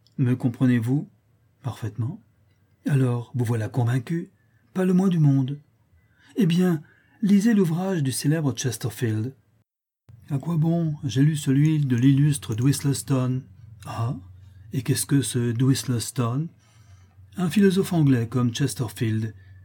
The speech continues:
et qui mérite peut-être plus de confiance que celui-ci, car sa morale n'est pas celle d'un maître de danse. Dwislestone, savant littérateur, florissait sous les derniers Stuarts. Malheureusement, ses écrits ne sont pas parvenus jusqu'à nous,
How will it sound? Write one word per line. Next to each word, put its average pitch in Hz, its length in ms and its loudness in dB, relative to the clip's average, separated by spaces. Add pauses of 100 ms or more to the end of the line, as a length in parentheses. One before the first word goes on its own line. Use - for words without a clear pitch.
(380)
et 175 80 -6
qui - 100 0
mérite 180 300 2
peut-être 165 480 -2
plus 180 160 -4
de 165 80 2
confiance 151 460 0
que 160 100 -4
celui-ci, 156 640 0 (880)
car 139 160 -2
sa 127 160 -2
morale 131 400 0
n'est 123 220 2
pas 123 180 -4
celle 156 260 -2
d'un 135 140 2
maître 139 260 2
de 139 120 2
danse. 123 520 -2 (680)
Dwislestone, 139 920 0 (160)
savant 113 340 -2
littérateur, 113 880 -4 (400)
florissait 170 600 0
sous - 160 -4
les 123 100 0
derniers 131 300 4
Stuarts. 117 580 -4 (840)
Malheureusement, 127 540 2
ses 117 220 -2
écrits 143 320 4
ne 123 140 4
sont 120 180 -6
pas 117 120 -4
parvenus 120 460 2
jusqu'à 113 320 -2
nous, 147 260 4